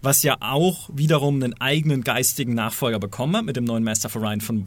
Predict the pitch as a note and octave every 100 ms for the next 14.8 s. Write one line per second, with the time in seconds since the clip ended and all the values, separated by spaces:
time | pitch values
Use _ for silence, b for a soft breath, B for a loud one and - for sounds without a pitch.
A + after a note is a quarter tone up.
0 | - G#2+ A2 C#3+ D#3+ G3 C4 b b b
1 | - - - B2+ A#2 C3 G3 - - C3+
2 | B2+ B2 E3 - - - - D#3+ A3 G#3+
3 | A#3+ C#4 - - C3 - C3 A#2 G#2+ -
4 | A#3 D#3+ F#2+ - - B B B B -
5 | - C#3+ A#2+ A2+ A3+ - - - - D3
6 | C3+ C#3 A#2 A2+ C3+ C3+ D3+ - G3 A3
7 | - A2+ C3 A#2 A2+ E2+ - A#2+ A3 -
8 | D3 D#3 - - B B B B - E3+
9 | D#3+ D#3 C#3+ - - C#3 - - F#3 -
10 | - E3 C3 D3 C#3 C3 B2+ B2+ A#2+ A#2+
11 | C3 C3+ A#2+ A2+ - B3 A#3+ C3+ - A2+
12 | A2+ A2+ D#3 C3 A#2 A#2 A2+ G2+ A#2 A#2
13 | D#3+ F#3 D#3 B2 - C3+ A3+ E3+ C#3+ -
14 | C3 G#2+ G2+ F3 G#3 F#3+ C3+